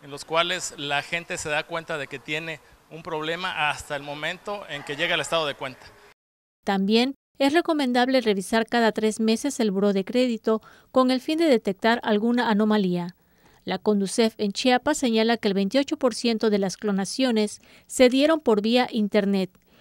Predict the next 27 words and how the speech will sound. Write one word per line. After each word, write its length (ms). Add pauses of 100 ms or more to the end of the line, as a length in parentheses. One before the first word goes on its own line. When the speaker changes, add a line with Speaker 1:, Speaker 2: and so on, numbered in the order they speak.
(160)
Speaker 2:
el 140
setenta 380
y 80
un 100
por 160
ciento 420
en 100
terminales 560
punto 300
de 100
venta 480 (280)
y 120
solo 360
un 160
por 200
ciento 520
en 140
cajeros 500
automáticos. 920 (320)
En 140
las 180
imágenes, 640
Ramón 380
Olvera, 400
Claudia 320
Cantón 340
Chiu 320